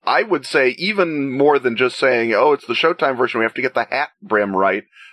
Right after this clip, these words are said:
Don't even bother with that. You know, Mad Men can't get the fonts correct in every, uh, scene. You're certainly not going to be, uh, doing it for fractions of what they are paid, uh, or possibly not fractions, dividing by zero not being a fraction.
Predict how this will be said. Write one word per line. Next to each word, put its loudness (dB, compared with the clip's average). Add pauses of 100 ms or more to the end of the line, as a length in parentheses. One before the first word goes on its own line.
(100)
Don't 0
even -2
bother 0
with -2
that. -2
You -2
know, 0
Mad 0
Men 0
can't -4
get -4
the -6
fonts 0
correct -2
in 0
every, -2
uh, 0
scene. -4 (260)
You're 2
certainly 0
not -2
going -2
to 0
be, -2
uh, 0
doing 0
it -2 (120)
for -2 (240)
fractions -2
of 0
what 0
they 0
are 2
paid, -2 (400)
uh, 0
or 0
possibly -2
not -4
fractions, -6
dividing -4
by -2
zero -2
not -6
being -4
a -12
fraction. -10